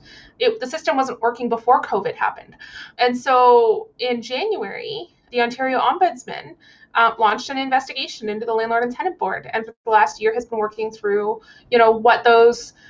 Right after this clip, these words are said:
you know, systemic and, you know, frontline issues with the board are. The problem there now <laughs> is that, you know, we have a government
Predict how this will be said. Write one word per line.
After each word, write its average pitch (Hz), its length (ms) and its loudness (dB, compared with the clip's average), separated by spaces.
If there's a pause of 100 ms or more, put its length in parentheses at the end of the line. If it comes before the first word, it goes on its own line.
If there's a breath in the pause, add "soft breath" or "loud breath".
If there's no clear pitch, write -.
(120)
you 247 120 -2
know, 214 120 0
systemic 220 880 -4
and, 202 340 -2
you 214 80 -4
know, 202 140 0
frontline 202 520 -4
issues 214 400 -8
with 208 120 -2
the 214 80 -4
board 202 360 0
are. - 460 4 (380 loud breath)
The 269 80 -6
problem 320 400 2
there 330 200 2
now 196 460 2
<laughs> - 80 -20
is 277 300 -10
that, 247 320 2
you 262 80 -6
know, 226 80 0
we 247 140 -8
have 254 180 2
a 247 60 -2
government 247 600 0